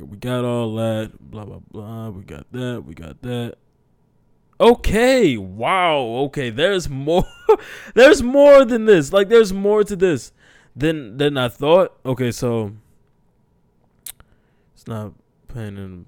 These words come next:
in life, in two thousand eighteen, the New York Times revealed that the team had used cheerleaders as personal escorts during the two thousand thirteen season for a trip to Costa Rica to entertain suite holders and key team sponsors. The report indicated that cheerleaders weren't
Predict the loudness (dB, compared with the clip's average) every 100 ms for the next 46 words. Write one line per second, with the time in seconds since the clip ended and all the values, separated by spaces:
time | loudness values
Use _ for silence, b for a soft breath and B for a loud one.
0 | -18 -16 -16 -14 -10 -10 -12 -12 -8 -4
1 | -6 -8 -14 -10 -8 -8 -8 -8 -8 -8
2 | -8 -8 -8 -10 -10 -6 -4 -4 -6 -4
3 | -6 -6 -12 -12 -10 -8 -10 -8 -6 -6
4 | -8 -12 -8 -2 -2 -2 -2 -2 -4 -8
5 | b b b -16 -10 -8 -4 -4 -4 -8
6 | -10 -6 -6 -6 -4 -4 -4 -6 -4 -2
7 | -2 -4 -8 -10 -6 -4 -6 -8 -12 -12
8 | -12 -16 -12 -8 -8 -8 -12 -16 -16 -10
9 | -8 -8 -8 -12 -12 -10 -6 -4 -6 -8
10 | B B B -8 -8 -8 -8 -8 -6 -10
11 | -10 -4 0 2 2 2 2 4 2 0
12 | -6 -12 -12 -12 -10 -8 -10 -10 -14 -8
13 | -6 -4 -6 -10 -14 B B B B -10
14 | -6 0 0 0 -4 -4 -2 -2 -2 -6
15 | -6 -4 -2 -2 -4 -6 -8 -6 -6